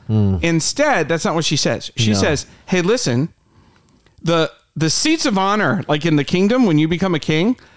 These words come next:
Speaker 2: th-, can my boys have those?
Speaker 1: Right.
Speaker 2: Your left and your right, these places of honor?"
Speaker 1: Yeah.
Speaker 2: And so it's very Tiger Mom. <laughs> It's,
Speaker 1: Yeah, a
Speaker 2: it's,
Speaker 1: little bit,
Speaker 2: it's
Speaker 1: yeah.
Speaker 2: very, it's very, "Hey, can my kids have,"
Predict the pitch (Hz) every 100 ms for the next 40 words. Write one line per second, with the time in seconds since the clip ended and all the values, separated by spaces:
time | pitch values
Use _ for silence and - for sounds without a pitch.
0 | - - - 147 - - - 190 170 226
1 | 339 370 427 - 202 214 202 196 240 359
2 | 330 113 101 101 180 170 175 190 - 202
3 | 170 156 156 165 156 - - 175 165 180
4 | 156 143 131 135 165 185 101 95 92 -
5 | - - - - - 175 170 165 156 143
6 | - _ _ - - 208 190 - 165 156
7 | 254 339 - 175 185 185 147 131 156 277
8 | - - - 247 - 196 127 117 101 104
9 | 95 95 95 95 196 196 202 214 208 -
10 | - - 170 165 156 180 202 220 208 -
11 | 175 170 175 - - _ - 143 135 165
12 | 185 - 180 160 165 143 139 -